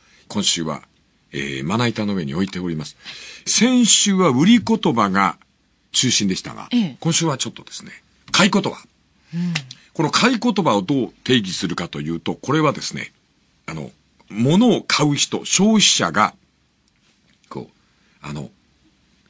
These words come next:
Speaker 1: 買い手目線で、あの、自分のことを言ってるのではないかと思うような感情が湧いてくる言葉。
Speaker 2: はい。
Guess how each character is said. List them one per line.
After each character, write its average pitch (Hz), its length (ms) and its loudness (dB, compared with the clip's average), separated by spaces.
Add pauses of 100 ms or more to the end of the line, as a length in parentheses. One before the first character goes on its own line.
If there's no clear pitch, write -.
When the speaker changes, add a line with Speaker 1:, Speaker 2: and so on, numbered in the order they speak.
(140)
Speaker 1:
買 254 320 4
い 226 60 0
手 233 240 4
目 233 160 6
線 107 400 0
で、 180 260 4 (520)
あ - 100 -10
の、 - 120 -14 (160)
自 202 260 4
分 277 340 2
の 262 140 2
こ 240 140 0
と 240 140 0
を 180 80 4
言 123 100 2
っ - 40 -6
て - 300 -2
る 170 80 0
の 170 140 2
で 131 100 -4
は 104 120 0
な 127 180 2
い 143 80 -4
か - 180 -8
と - 100 -20 (540)
思 175 400 4
う 165 60 2
よ 139 220 2
う 143 60 -2
な 202 200 4 (580)
感 156 280 2
情 131 220 2
が 127 140 2
湧 104 120 2
い 113 80 0
て 101 120 -4
く 139 120 -4
る 147 60 -2
言 92 120 -8
葉。 - 240 -14 (220)
Speaker 2:
は 165 200 -8
い。 156 120 -12